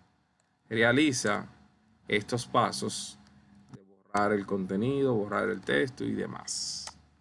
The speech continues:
Vamos ahora a trabajar con las fórmulas. Antes de empezar a trabajar, tenemos que conocer estos operadores matemáticos que nos permiten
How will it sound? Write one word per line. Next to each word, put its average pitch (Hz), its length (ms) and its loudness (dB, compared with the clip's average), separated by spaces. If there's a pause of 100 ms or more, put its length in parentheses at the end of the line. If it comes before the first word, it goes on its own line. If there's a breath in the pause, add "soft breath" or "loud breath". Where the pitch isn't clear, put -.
(1160)
Vamos 185 580 6 (380)
ahora 139 720 8
a 120 160 4
trabajar 127 720 6
con 143 420 4
las 120 280 0
fórmulas. 107 1160 0 (100)
Antes 98 300 -4
de 127 100 0
empezar 127 360 2
a 123 80 0
trabajar, 143 480 0
tenemos 113 440 -2
que 123 140 -8
conocer 117 460 -4
estos 117 480 -4
operadores 107 580 -2
matemáticos 123 1120 -2 (420 soft breath)
que 143 160 0
nos 156 120 0
permiten 143 680 2